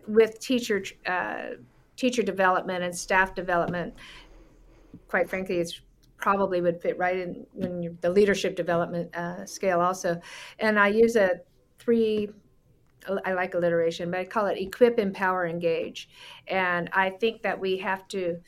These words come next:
do all three of those things, and that the in-, order is actually really important. I think that we talk a lot this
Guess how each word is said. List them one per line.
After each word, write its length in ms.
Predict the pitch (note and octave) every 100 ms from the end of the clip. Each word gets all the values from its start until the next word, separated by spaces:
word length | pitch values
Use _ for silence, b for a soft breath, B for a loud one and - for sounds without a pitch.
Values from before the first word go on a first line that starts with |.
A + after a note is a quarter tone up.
| b b _ _ _ -
do 200 | A3+ G3+
all 180 | G#3 G#3
three 320 | G3+ A3 B3
of 100 | B3+
those 240 | G3+ F3+ -
things, 340 | F3+ F3 F3
and 200 | - G3
that 160 | F#3 F3
the 140 | F#3 F#3
in-, 160 | F#3+ -
order 480 | A3 A#3+ G3+ F3 - G3+
is 160 | F#3+
actually 320 | F3+ F3 F#3+
really 300 | F3 E3+ E3
important. 600 | D#3+ E3 - E3+ - D#3 - B B B
I 140 | - F3+
think 300 | F3 F#3+ F#3+
that 320 | F#3 E3+ - _ _ G3+
we 460 | G3+ G3 F#3+ F#3
talk 300 | - G#3 F#3+
a 40 | F#3
lot 340 | E3+ F3+ -
this 340 | F#3+ F#3+ -